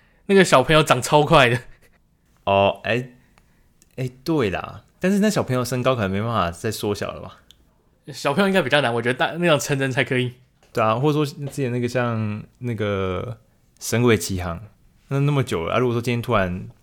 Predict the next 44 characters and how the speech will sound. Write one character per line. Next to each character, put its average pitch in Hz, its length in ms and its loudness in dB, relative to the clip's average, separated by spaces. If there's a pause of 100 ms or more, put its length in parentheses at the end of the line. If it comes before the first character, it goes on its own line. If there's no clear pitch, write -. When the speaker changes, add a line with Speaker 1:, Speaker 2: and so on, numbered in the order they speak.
(100)
Speaker 2:
不 117 80 -4
知 120 40 0
道 - 0 -
怎 101 140 -4
样 101 160 -4
搞 85 180 -6
一 - 40 -8
搞， 85 160 -6
然 85 120 -6
后 98 140 -4
强 104 160 -6
尼 98 40 -4
戴 107 120 -2
普 90 80 -6
决 90 100 -6
定 95 100 -2
要 101 80 -2
回 101 120 -2
来 80 80 -4
演 82 240 -8
了， - 100 -16 (600)
应 160 200 -6
该 160 540 -4 (320)
怪 143 120 -4
怪 101 180 -2
的 85 60 -8
吧？ - 140 -16 (920)
Speaker 1:
或 196 120 6
者 143 100 4
是 147 100 0
他 175 140 6
想 165 140 2
可 185 80 2
以 185 40 4
补 135 200 -6
拍 147 180 2
一 151 100 2
些 139 180 0
以-， 139 420 -12 (160)
以 160 80 -6
前 127 220 0
的 131 100 0
画 135 180 6
面， 127 240 -2